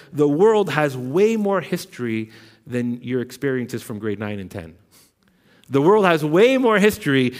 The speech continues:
than what you experienced in your twenties. The world has way more history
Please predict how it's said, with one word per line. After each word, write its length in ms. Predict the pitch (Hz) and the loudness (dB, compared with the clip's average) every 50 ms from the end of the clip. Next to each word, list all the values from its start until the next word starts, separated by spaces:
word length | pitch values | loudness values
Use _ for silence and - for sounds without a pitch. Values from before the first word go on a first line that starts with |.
| - - - | -18 -10 -2
than 180 | 139 139 143 | -2 0 2
what 180 | 147 156 151 156 | 2 0 0 0
you 40 | 147 | -4
experienced 480 | 143 - - - 151 147 139 127 131 - | -4 -4 -2 0 0 0 0 -2 -4 -4
in 120 | 123 113 | -4 -4
your 80 | 110 107 | -4 -6
twenties. 560 | - 120 110 95 85 82 80 80 - - - _ _ _ _ _ _ _ _ _ - | -6 -6 -8 -6 -8 -10 -16 -18 -20 -20 -20 _ _ _ _ _ _ _ _ _ -2
The 100 | 135 139 | 0 2
world 240 | 147 190 233 226 202 | 4 4 4 4 4
has 220 | 196 180 147 156 | 2 0 0 0
way 240 | 156 180 220 269 285 | 0 2 2 2 2
more 240 | 285 262 226 214 185 | 2 0 0 0 2
history 640 | 190 208 196 - - 147 139 127 123 120 113 117 | 0 0 -2 -2 -6 -2 0 0 0 0 -2 -6